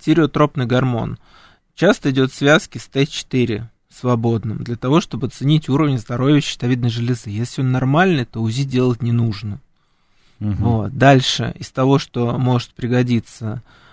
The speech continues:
Speaker 1: э, А Л Т, А С Т, это тесты, э, на функцию печени. А креатинин — тест на функцию почек, э, который ра-, рассчитывается, так называемые параметры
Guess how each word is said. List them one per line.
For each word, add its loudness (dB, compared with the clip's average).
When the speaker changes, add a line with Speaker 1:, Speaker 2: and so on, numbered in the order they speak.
Speaker 1:
э, -20
А 0
Л 4
Т, -4
А 2
С -8
Т, 0
это 0
тесты, -4
э, -12
на 0
функцию -4
печени. 0
А -8
креатинин — 2
тест 0
на -4
функцию -6
почек, -4
э, -4
который 4
ра-, 0
рассчитывается, -2
так -14
называемые 2
параметры -4